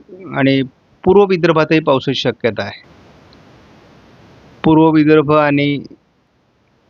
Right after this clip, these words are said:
उत्तर महाराष्ट्र, कोकण परिसरातही पावसाची शक्यता सात तारखेला आहे.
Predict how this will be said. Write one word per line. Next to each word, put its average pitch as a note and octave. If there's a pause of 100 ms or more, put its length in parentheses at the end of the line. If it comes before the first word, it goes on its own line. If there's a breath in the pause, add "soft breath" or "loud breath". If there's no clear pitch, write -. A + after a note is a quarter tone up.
(1000)
उत्तर D#3+
महाराष्ट्र, D3+
कोकण C#3+
परिसरातही C3+
पावसाची B2
शक्यता B2
सात A#2+
तारखेला A#2+
आहे. -